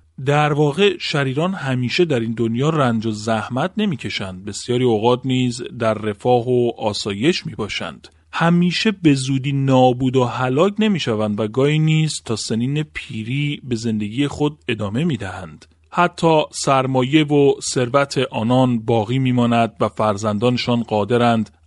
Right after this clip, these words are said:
از آنها استفاده کنند. در ایوب فصل بیست و یک آیه یازده الی سیزده می‌خوانیم:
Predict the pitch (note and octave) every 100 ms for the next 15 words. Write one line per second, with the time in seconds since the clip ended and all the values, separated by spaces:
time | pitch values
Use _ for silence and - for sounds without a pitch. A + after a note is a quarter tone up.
0 | - A2 G#2 - G#2+ G2+ A#2 G#2+ - -
1 | - G#2 D#3 D#3+ F#2 D#2+ - - _ _
2 | _ _ A2 A2 A2 B2 A#2 - A#2+ -
3 | B2 A2+ - G#2+ A#2+ A#2+ - _ _ -
4 | A2+ A#2 A#2+ B2 A#2 A2+ G#2 G#2 - A#2+
5 | A2+ - C3+ A#2+ A2+ G#2 - - G#2 -
6 | B2+ A2 A2 - A2 A#2 A#2+ A2+